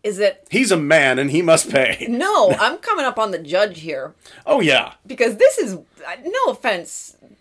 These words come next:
Speaker 1: Brits, but this is kinda weird. I don't understand what the purpose of having a jury is. If you're just gonna have the judge say, "Anything you heard about hearing Thornton had, you know, having sex with, with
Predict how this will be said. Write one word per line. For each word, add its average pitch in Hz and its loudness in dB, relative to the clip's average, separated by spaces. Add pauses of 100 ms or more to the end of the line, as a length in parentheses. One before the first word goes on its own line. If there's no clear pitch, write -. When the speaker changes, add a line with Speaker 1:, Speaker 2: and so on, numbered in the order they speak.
(180)
Speaker 1:
Brits, 175 -4
but - -10
this 508 -2
is - -16
kinda 247 -8
weird. 147 -10 (580)
I 523 -2
don't 427 -4
understand 220 -4
what 233 -4
the 202 -2
purpose 214 -10
of 175 -12
having 196 -4
a 175 -8
jury 175 -4
is. - -10 (520)
If 285 -4
you're 269 -8
just 339 -10
gonna 294 -8
have 262 -10
the 240 -8
judge 254 -6
say, 196 0 (1600)
"Anything 349 -2
you 349 -2
heard 254 2
about 196 2
hearing 233 -4 (300)
Thornton 220 -6
had, 196 -4
you 185 -10
know, 185 -6
having 190 -4
sex 185 -4
with, 185 -4
with 180 -8